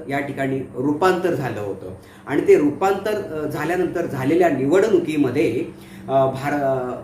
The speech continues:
निवडणुकीमध्ये भाजपने एक हाती सत्ता मिळवत पनवेल, अ, महानगरपालिकेवर भाजपचा झेंडा फडकविला. याची बक्षीस म्हणून भाजपने आमदार प्रशांत ठाकूर यांना सिडकोचे अध्यक्षपद या ठिकाणी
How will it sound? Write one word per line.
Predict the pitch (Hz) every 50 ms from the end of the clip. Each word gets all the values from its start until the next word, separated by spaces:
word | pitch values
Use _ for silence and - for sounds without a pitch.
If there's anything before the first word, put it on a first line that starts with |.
| -
निवडणुकीमध्ये | 139 135 151 165 185 190 190 175 185 185 151 135 120 117 117 113 117 - - - - - - - - -
भाजपने | - - - - 160 208 220 208 - 392 370 160
एक | - - - - 180 392 403 214
हाती | 202 - - 240 233
सत्ता | - 226 202 - - - 180
मिळवत | 180 170 147 139 131 - 123 113 - - - - - - - - - - -
पनवेल, | 170 165 175 170 180 196 202 190 -
अ, | 165 156
महानगरपालिकेवर | 151 156 - - 170 180 185 180 196 196 196 - 160 147 147 151 - 151 143 151 151
भाजपचा | 131 131 131 123 135 135 170 175 - 190 160
झेंडा | 135 - 147 170 165 196 - 254
फडकविला. | 254 202 160 - - 151 139 131 131 123 107 101 - - - - - - - - - -
याची | 139 143 147 - 196
बक्षीस | - - 151 151 147 151 - 254 247 - 214
म्हणून | 196 180 165 165 135 120 127 - 196 - - - - -
भाजपने | - 143 156 170 - 220 - - 196 196
आमदार | 190 151 139 143 143 165 160
प्रशांत | 151 - 139 127 - 185 185 185
ठाकूर | 185 165 151 156 147
यांना | 147 131 143 143
सिडकोचे | 131 - - 180 185 185 190 185 226 220 - - 131 120 117 - -
अध्यक्षपद | 143 139 135 139 202 196 - - 196 196 - 143 127 - - - - 139
या | 143 139
ठिकाणी | 135 123 131 127 131 127 127 127